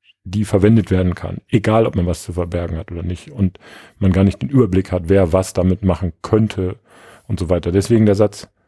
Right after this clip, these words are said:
„Ja, ich habe nichts zu verbergen“, auch wenn es vielleicht so sein mag, dass ich ein völlig den konform lebender Mensch bin und niemand mir auch nur ansatzweise irgendwas vorbringt, egal. Aber so weit, so, solche Leute gibt es meines Erachtens auch nur sehr, sehr wenige.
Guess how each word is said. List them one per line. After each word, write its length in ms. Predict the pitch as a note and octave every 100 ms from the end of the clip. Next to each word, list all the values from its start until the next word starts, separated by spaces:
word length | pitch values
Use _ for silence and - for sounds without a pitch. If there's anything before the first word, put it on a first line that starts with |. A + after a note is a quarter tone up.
| _ _ _ -
„Ja, 180 | G2 -
ich 100 | -
habe 120 | G#2+
nichts 180 | A2 G2+
zu 60 | F#2+
verbergen“, 460 | F#2+ F#2 A2+ A#2+ A#2+ - - _
auch 200 | G2+ G2+
wenn 100 | A2 A#2+
es 100 | -
vielleicht 400 | G#2+ G#2 G#2+ -
so 120 | G2+
sein 400 | F2+ F#2+ A#2 A#2+
mag, 400 | B2+ D3+ E3 -
dass 220 | G2+ -
ich 300 | - G2+ - _
ein 280 | G#2 G2+ G2 - _
völlig 580 | - C3 C#3+ C3 - - _ - _ - - - _ _ _ - - - - - -
den 920 | C3+ B2 D3 D3 B2 B2+ C3+ D3 D#3
konform 560 | C#3 D3+ - C#3 E3+
lebender 320 | C#3 D3+ C#3+ C3
Mensch 340 | B2+ C#3 -
bin 200 | B2+ B2+
und 140 | A#2
niemand 360 | B2 D#3 C#3 C3
mir 220 | B2 B2+
auch 140 | C3 -
nur 160 | C#3
ansatzweise 440 | C#3+ C#3+ B2 B2 B2+
irgendwas 240 | A2+ G#2
vorbringt, 320 | A2+ G#2 G#2+ - _ _ -
egal. 340 | B2+ G2 D#2 - _ _ - _
Aber 220 | G2+ G#2+
so 140 | G2 A2
weit, 200 | A2+ -
so, 180 | G#2+ A#2
solche 260 | A2+ A#2
Leute 200 | G#2+ G#2
gibt 180 | F#2+ -
es 120 | F2+
meines 300 | F2 F#2 -
Erachtens 360 | - - - -
auch 160 | -
nur 140 | F2 E2+
sehr, 220 | F2 G2+
sehr 160 | F#2+ F2
wenige. 420 | G#2 A2 A2